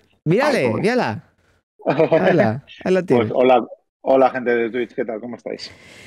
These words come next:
Speaker 1: Que claro, decía, hostia, a ti lo único que te falta ya es realizar o hacer, eh, productos en Twitch, ¿no?
Speaker 2: Pues, hombre, pues sería un reto, la verdad, sería entretenido.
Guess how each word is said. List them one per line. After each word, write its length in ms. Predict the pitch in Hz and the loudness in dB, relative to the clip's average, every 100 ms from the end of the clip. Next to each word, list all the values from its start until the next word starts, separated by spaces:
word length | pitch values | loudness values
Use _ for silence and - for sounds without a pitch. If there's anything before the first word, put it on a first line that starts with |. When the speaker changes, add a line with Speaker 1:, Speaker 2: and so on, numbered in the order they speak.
| - | -8
Speaker 1:
Que 80 | - | -4
claro, 160 | 151 220 | -2 -2
decía, 480 | 175 - 185 139 - | -2 -2 -2 -2 -8
hostia, 340 | 131 - 180 - | -8 -4 -4 -4
a 140 | 120 | -8
ti 320 | - 139 208 - | -2 0 0 0
lo 220 | 127 123 | 0 2
único 220 | 156 226 | 2 2
que 120 | 214 | 0
te 120 | 185 160 | -2 -4
falta 380 | 180 190 202 | -4 -4 -4
ya 380 | 175 165 202 247 - | -2 -2 -2 -6 -4
es 380 | 147 214 240 - | -2 -2 -4 -8
realizar 840 | - 147 147 139 135 - 156 226 - | -4 -2 0 0 -2 -2 -4 -4 -2
o 120 | 139 | -2
hacer, 600 | 123 - 151 165 160 151 135 | -2 -2 0 2 2 2 2
eh, 680 | 127 123 120 117 113 110 - _ - | 2 2 2 2 2 -2 -8 _ -4
productos 500 | 127 123 - 139 123 | -2 -4 -4 -4 -2
en 100 | 110 | -2
Twitch, 260 | 202 294 151 | -4 -4 -6
¿no? 180 | 285 - _ _ _ _ _ _ _ _ _ _ _ _ _ | -6 -8 _ _ _ _ _ _ _ _ _ _ _ _ _
Speaker 2:
Pues, 800 | 131 131 123 120 117 117 113 107 | 2 4 6 6 4 2 0 -2
hombre, 180 | 131 170 | -2 0
pues 140 | 151 | -2
sería 200 | 127 127 | -2 -2
un 60 | 135 | 0
reto, 240 | 127 190 | -2 0
la 100 | 185 | 2
verdad, 260 | 123 120 165 | 2 2 0
sería 240 | 156 131 | 0 -2
entretenido. 600 | 135 156 135 127 127 123 | 0 -2 -2 0 2 2